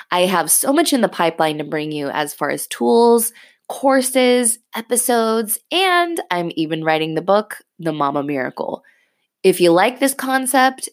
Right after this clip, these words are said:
if you feel empowered, enlightened, motivated,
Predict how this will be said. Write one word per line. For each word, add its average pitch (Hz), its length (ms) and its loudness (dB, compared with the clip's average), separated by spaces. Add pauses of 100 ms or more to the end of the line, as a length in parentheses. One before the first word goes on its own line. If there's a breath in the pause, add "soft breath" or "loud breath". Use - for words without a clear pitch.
if - 180 -8
you 165 80 -2
feel 165 220 0
empowered, 226 760 0 (300 soft breath)
enlightened, 208 800 -2 (380 soft breath)
motivated, 202 800 2